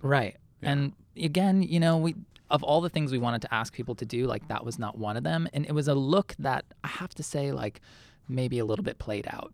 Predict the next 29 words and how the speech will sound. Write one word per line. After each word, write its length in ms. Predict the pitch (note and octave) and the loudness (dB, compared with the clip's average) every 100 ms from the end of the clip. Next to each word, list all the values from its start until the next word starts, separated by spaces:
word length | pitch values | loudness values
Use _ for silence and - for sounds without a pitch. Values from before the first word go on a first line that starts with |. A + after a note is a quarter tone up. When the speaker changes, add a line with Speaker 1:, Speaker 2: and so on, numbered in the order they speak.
| - | -4
Speaker 2:
Yeah. 200 | G2 D2+ - - | -4 -4 -10 -8
Speaker 1:
You 120 | A#2 | -2
know? 100 | G#2+ | 2
Speaker 2:
Okay. 200 | G#2 F3+ - | 2 0 -4
All 100 | D3 | -2
right. 160 | F#3+ F#3+ - - - - - - | -2 -4 -10 -20 -20 -20 -20 0
Speaker 1:
So 140 | E3 | 4
Speaker 2:
So 20 | |
Speaker 1:
next 240 | D3+ E3 G3 B3 | 6 8 10 10
Speaker 2:
I, 40 | |
I 20 | |
Speaker 1:
up 60 | F#3 | 8
Speaker 2:
find 200 | - G3 | 6 2
that 140 | D#3 | 0
interesting. 340 | D#3 - G2+ E2+ | 0 -6 -6 -4
It's 80 | E2+ | -4
like 120 | F#2 - | -4 -4
a 60 | G#2+ | -2
B 140 | B2 | 2
A's 120 | B2+ | 2
best 220 | A2 A2+ A2+ | 4 2 2
recipe 440 | G#2 G2+ F#2+ F2+ - - _ _ _ | -2 0 -2 -2 -8 -20 _ _ _
is 160 | A2+ G#2+ | -2 0
not 240 | A2 B2 D3 | 4 4 4
only, 200 | C#3+ C3 | 2 0
does 160 | A#2+ | -2
not 140 | D3+ A3+ | 0 0
only 280 | A3+ F3 - _ _ _ | 0 -2 -4 _ _ _
comprise 580 | - A2+ A#2+ A#2 A2+ G#2+ | -2 0 4 6 6 4